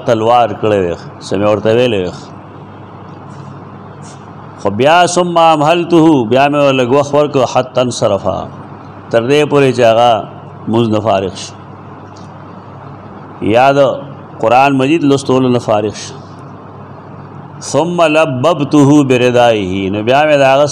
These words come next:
څادر د هغه په سټ کې واچو او را مې ښکښ. دا د قار علامت دی. چې دا څنګه قرآن ته وایي؟ فجئت به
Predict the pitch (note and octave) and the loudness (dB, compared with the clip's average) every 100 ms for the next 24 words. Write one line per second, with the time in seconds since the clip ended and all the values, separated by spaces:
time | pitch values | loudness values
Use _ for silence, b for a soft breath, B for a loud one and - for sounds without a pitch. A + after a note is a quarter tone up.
0 | - B2+ B2+ C#3+ C#3 G2+ G2+ A#2+ C3+ C#3 | 0 2 4 4 2 -2 0 2 2 0
1 | B2+ C#3 C#3 C3 B2+ C#3 B2+ A#2 A2 A2 | 0 -2 -2 0 2 2 2 2 2 2
2 | F#2+ - G2 - - - - - - - | -2 -6 -10 -12 -16 -20 -20 -20 -20 -20
3 | - B B - - - - - G#2 A2 | -20 B B -20 -20 -20 -16 -4 0 0
4 | - B2+ B2 G#2 - - - G#2+ G#2+ G#2 | 2 2 2 0 -10 -18 -8 -2 2 2
5 | G#2 - D#2+ - - - - - - - | 0 -6 -10 -10 -14 -20 -20 -20 -20 -20
6 | - - - - - - - - G#2 B2 | -20 -20 -20 -20 -18 -20 -14 -4 0 2
7 | F3+ F3+ D#3+ C#3+ C#3 C3 A#2+ A2+ G2 E2+ | 2 0 0 2 2 2 0 0 0 -2
8 | - - - - - - - - - - | -10 -18 -18 -20 -20 -20 -18 -18 -18 -20
9 | - - - - - - - - - - | -20 -20 -20 -20 -20 -20 -18 -18 -18 -18
10 | - - - - - - - A2+ D3 F3+ | -20 -20 -20 -20 -20 -8 -2 0 4 4
11 | D#3+ E3+ D3+ C#3+ D#3+ | 4 4 4 4 4